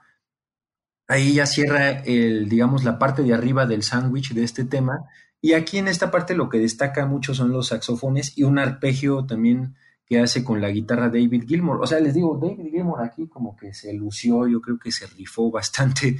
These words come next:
<laughs> en este disco. Y ya después va, digamos, terminando la canción y, y empiezan a escuchar ahí como un sonido como de una máquina y finalmente escuchan así como si, si se cerrara una puerta.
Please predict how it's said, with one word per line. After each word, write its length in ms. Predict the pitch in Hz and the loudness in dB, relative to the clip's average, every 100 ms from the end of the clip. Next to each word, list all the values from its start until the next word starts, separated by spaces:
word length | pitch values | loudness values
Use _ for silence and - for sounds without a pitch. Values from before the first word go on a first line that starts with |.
| - | -8
<laughs> 140 | - _ | -20 _
en 220 | 113 117 | 0 2
este 240 | 120 - | 0 0
disco. 480 | 113 120 - 113 104 _ _ _ _ _ | 2 2 0 -10 -14 _ _ _ _ _
Y 120 | 160 | 2
ya 140 | 165 214 | 4 4
después 600 | 226 - 202 226 - - _ _ | 2 0 0 0 -2 -8 _ _
va, 540 | 139 143 165 175 175 - | -6 2 2 4 2 0
digamos, 400 | 143 156 180 - | 0 2 0 0
terminando 580 | 127 127 131 170 175 | -2 0 0 2 2
la 220 | 165 156 151 | 2 0 -2
canción 540 | 156 156 165 156 165 - - - _ _ _ _ _ _ _ _ | -4 0 0 0 -6 -10 -18 -20 _ _ _ _ _ _ _ _
y, 680 | 151 143 139 135 135 131 - | 0 0 2 2 4 2 0
y 120 | - 131 | -2 -2
empiezan 500 | - 139 147 165 135 | 0 0 2 2 2
a 60 | |
escuchar 320 | 120 - - 143 | 0 -2 -2 -2
ahí 140 | 156 | 0
como 200 | 156 131 | 0 0
un 100 | 139 | 0
sonido 340 | 139 135 139 | 0 0 0
como 260 | 139 110 104 | 0 -2 -2
de 100 | 107 | 0
una 220 | 117 131 | 2 2
máquina 600 | 120 127 - 113 104 104 - | 2 0 -4 -4 -4 -8 -2
y 220 | 120 110 | 0 2
finalmente 560 | 120 127 135 139 135 | 2 4 2 0 0
escuchan 580 | 135 - 117 - 127 127 | -2 -2 -4 -2 -4 -2
así 240 | 110 117 117 | -4 -2 -4
como 260 | 123 117 | -2 -2
si, 360 | 98 101 98 98 _ _ _ _ | -4 -10 -12 -14 _ _ _ _
si 160 | - | -4
se 120 | 113 117 | -2 -2
cerrara 440 | 117 117 131 131 | -2 0 2 2
una 260 | 123 123 117 | 0 -2 -2
puerta. 580 | 131 - 110 101 101 | -2 -2 -4 -6 -10